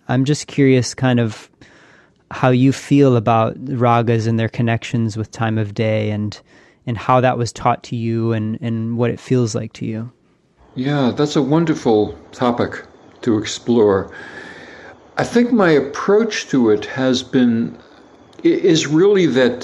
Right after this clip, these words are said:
Speaker 2: that this music, Indian classical music, which is something that evolved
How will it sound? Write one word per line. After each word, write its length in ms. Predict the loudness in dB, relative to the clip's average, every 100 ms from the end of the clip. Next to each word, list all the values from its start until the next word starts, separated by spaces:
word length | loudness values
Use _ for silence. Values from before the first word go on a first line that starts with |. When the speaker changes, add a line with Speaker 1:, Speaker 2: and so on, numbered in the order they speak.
| -12 -8
Speaker 2:
that 420 | -2 2 2 0
this 400 | -4 0 0 2
music, 640 | 2 4 2 0 -4 -8 -18 -20 -20 -20 -10 0
Indian 380 | 2 2 2 0
classical 460 | 0 -2 -2 -2
music, 500 | 0 0 0 -2 -4 -16 -20 -20 -20 -18 -2
which 420 | 2 2 0 -8
is 640 | -6 -2 0 2 4 2 0
something 400 | -2 0 0 0
that 240 | 0 -2
evolved 1000 | -2 -2 -2 0 2 4 4 2 -2 -10